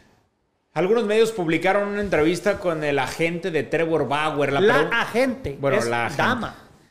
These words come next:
Speaker 1: La pregunta era muy puntual. ¿Va a lanzar o no Trevor Bauer en el invierno? Hoy, eh, strike out y nuestro amigo Héctor Mesa publica en una entrevista en este medio, de,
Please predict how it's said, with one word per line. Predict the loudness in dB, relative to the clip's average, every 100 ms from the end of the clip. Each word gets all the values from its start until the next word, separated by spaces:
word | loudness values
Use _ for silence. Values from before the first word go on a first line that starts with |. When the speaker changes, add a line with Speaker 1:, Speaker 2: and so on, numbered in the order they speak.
| _ _ _ -4
Speaker 1:
La | -2 2
pregunta | 4 4 4 4 6
era | 6
muy | 4 2
puntual. | 2 2 2 2 0 -2 0
¿Va | 0
a | 2
lanzar | 0 0 2 2
o |
no | 2 0 0
Trevor | 0 2 2
Bauer | 0 0 -2
en |
el | -4 -6
invierno? | -6 -10 -12 -20 -10 0
Hoy, | 4 6 6 6 4 2 0
eh, | -4
strike | 0 0 -2 -4
out | 0 2 0 -4 -10
y | -4 -2 -2
nuestro | -2 -4 -2 -4
amigo | -2 0 -2
Héctor | -2 -4 -2
Mesa | -4 -4 -4
publica | -4 -2 -2 -2
en | -4
una | -2 -2 -2
entrevista | -4 -4 -2 -4 -4 -2 -2 -4
en | -8 -6
este | -4 -4
medio, | -2 -2 -2 -4 -8 -20 _ _ _ _ _ _ _ _
de, | -14 -4 0 0 -2